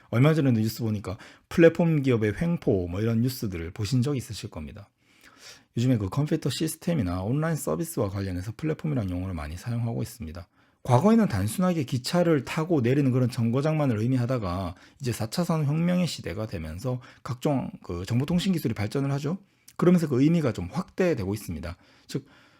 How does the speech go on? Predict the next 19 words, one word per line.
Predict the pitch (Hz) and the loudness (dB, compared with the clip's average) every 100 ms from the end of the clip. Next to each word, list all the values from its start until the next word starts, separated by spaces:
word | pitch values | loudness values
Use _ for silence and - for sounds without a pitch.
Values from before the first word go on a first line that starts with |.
| _ - | _ 2
플랫폼은 | 233 233 233 196 190 113 101 | 4 8 10 10 6 4 2
기존의 | 139 156 160 135 | 0 2 4 4
어떤 | 110 110 104 | 4 0 -2
기차를 | - 123 185 170 165 226 - | -2 2 4 6 4 0 -4
타고 | 202 196 | 0 4
내리는 | 185 160 | 4 4
정거장이었어요. | 131 135 147 165 147 104 95 101 190 _ _ _ _ _ _ _ - - | 2 4 4 4 2 0 -2 -4 -6 _ _ _ _ _ _ _ -6 0
우리 | 123 | 2
정거장을 | 110 110 147 185 | 4 6 6 6
한번 | 156 120 | 4 2
생각해 | 156 160 160 | 0 -2 -2
보면 | 160 151 | -2 -2
어때요? | - 80 80 104 _ | -2 -6 -10 -12 _
정거장 | 127 110 117 110 110 _ _ | 0 2 2 -2 -6 _ _
그림을 | 120 110 98 107 | -2 0 -2 -4
한번 | 104 | -4
이렇게 | 104 113 107 | -6 -8 -8
보시면 | 101 - 127 | -6 -2 -2
어때요? | 113 - 73 | -2 -4 -6